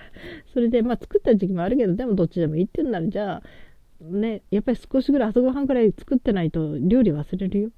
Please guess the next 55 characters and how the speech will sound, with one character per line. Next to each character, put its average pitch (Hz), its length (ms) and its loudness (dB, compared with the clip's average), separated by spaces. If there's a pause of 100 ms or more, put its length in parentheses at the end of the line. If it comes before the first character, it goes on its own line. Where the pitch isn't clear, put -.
(160)
て 180 80 2
い 170 40 6
う 156 40 4
の 160 100 -2
が 160 80 -4
あ 147 40 -6
っ - 40 -10
て、 147 380 -10 (540)
い 208 80 4
ざ 180 140 0
な 170 100 -2
ん 165 60 -4
か 156 120 -8
の 143 100 -8
時 151 200 -12
に 156 160 -10
ね。 214 120 -14 (260)
う 254 60 -8
ん。 185 200 -8 (1120)
ま 196 80 -6
あ、 - 20 -2
昔 - 400 -6
は 127 80 -12
作 - 200 -6
っ - 20 -2
た - 100 -6
人 - 200 -8
だ 202 80 -4
っ 190 40 -10
た - 140 -10
ん 147 40 -8
だ 143 80 -10
け 143 120 -10
ど 139 60 -10
ね。 143 300 -14 (200)
う 170 40 -8
ん。 151 240 -12 (640)
ま 170 220 -4
あ、 - 60 -16 (1600)
え 139 680 -4
ー、 - 40 -18
そ 208 80 -2
ん 214 80 0
な 208 80 0
ん - 20 -2
で 160 80 -4
昼 180 240 4
ご 175 120 2
飯。 131 360 -6
こ - 200 -4
れ 240 120 2
が 233 140 0
ま 208 160 -4
た 170 160 -4
ね、 147 440 -10